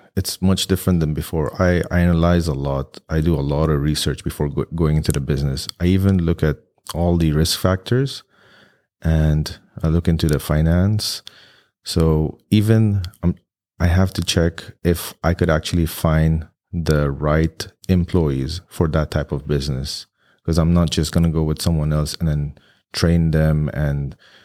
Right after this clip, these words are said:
try to make the business work. So I look at all these factors before going into the business.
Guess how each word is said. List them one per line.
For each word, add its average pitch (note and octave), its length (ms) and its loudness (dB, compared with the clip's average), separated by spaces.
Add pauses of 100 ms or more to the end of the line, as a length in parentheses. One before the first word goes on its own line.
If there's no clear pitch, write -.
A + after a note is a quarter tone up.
(560)
try E2+ 140 2
to D#2+ 60 2
make D2+ 280 2
the D#2 60 0
business D2 420 -2
work. C#2 320 -4
So D#2 400 0
I E2 80 0
look G#2 220 2
at - 180 -2 (100)
all F2+ 220 0
these E2+ 180 0
factors A2 680 -2 (380)
before F2+ 360 2
going E2 240 2
into D#2+ 200 0
the D2+ 100 -2
business. C#2+ 540 -4